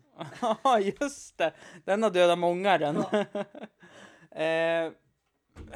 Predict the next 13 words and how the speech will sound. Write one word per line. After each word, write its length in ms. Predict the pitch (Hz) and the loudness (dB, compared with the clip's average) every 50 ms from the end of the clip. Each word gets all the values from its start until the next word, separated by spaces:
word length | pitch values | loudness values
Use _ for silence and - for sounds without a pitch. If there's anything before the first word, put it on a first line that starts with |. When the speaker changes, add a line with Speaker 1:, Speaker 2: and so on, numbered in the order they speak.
| - - 214 - - | -14 -14 -14 -14 -12
Speaker 1:
Nej, 420 | 190 196 214 240 247 254 254 233 - | -6 0 2 4 4 4 4 2 -2
men, 380 | 196 208 208 208 202 202 196 196 | 0 2 2 2 2 -2 -2 -2
ehm, 260 | 196 190 185 165 151 _ _ _ _ _ _ _ _ _ _ _ _ _ _ _ - _ _ _ _ - - | -2 -2 -4 -6 -10 _ _ _ _ _ _ _ _ _ _ _ _ _ _ _ -20 _ _ _ _ -20 -14
vad 180 | - 175 185 - | -6 -6 -6 -4
fan 280 | - - 226 202 180 | 0 0 0 0 0
var 160 | 175 175 175 175 | 0 -2 -2 -2
det? 120 | 170 - _ _ - - _ - | -4 -8 _ _ -20 -20 _ -8
Jo, 360 | 233 262 254 185 135 127 - _ _ _ _ _ _ - | -4 -2 0 0 0 -2 -8 _ _ _ _ _ _ -8
eh, 260 | 170 160 160 160 139 - | -4 -2 -2 -2 -4 -4
vad 240 | 170 180 220 226 190 | 0 2 2 2 4
var 220 | 226 247 254 240 | 4 4 4 2
det 120 | 214 196 175 | 0 -2 -4
då 320 | 151 147 151 147 143 147 | -2 0 0 0 -2 -4